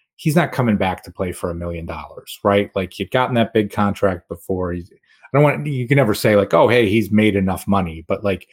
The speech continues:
with the injuries, if he's thinking about retirement, is he really coming back to Buffalo on a vet minimum deal? I don't see that. I don't see that happening either. Poona Ford was interesting, right? I mean, and again, in some ways, I think it's 'cause his name is Poona. Like, it's just a,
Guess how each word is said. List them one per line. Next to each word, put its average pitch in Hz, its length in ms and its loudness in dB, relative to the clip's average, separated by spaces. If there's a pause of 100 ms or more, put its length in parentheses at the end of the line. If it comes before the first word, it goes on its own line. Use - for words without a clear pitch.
(280)
with 135 200 4
the 113 140 4
injuries, 101 460 2
if 98 100 -6
he's 98 200 -8
thinking 113 320 -2
about 95 280 0
retirement, 92 600 -6
is 110 100 -6
he 104 100 -2
really 113 340 2
coming 107 340 0
back 98 240 -4
to 101 80 -10
Buffalo 95 420 -2
on 95 140 -2
a 85 80 -8
vet 95 260 -6
minimum 95 380 -4
deal? 98 360 -4 (500)
I 107 60 0
don't 104 200 0
see 101 220 -2
that. 90 320 -4 (140)
I 107 40 -4
don't 101 180 0
see - 140 -4
that 90 200 -4
happening 87 580 -8 (260)
either. 87 420 -4 (580)
Poona 180 200 6
Ford 147 360 6
was 120 140 6
interesting, 107 440 0
right? 104 300 0
I 107 40 -6
mean, 104 280 2 (280)
and 120 100 -2
again, 107 320 0
in 98 80 -2
some 117 220 2
ways, 107 280 4
I 95 60 0
think 101 180 -2
it's 95 120 -6
'cause 101 160 -2
his 87 160 -6
name 95 240 -2
is 87 120 -6
Poona. 110 560 -2
Like, 98 240 -4
it's 95 160 -8
just - 220 -8
a, 85 100 -8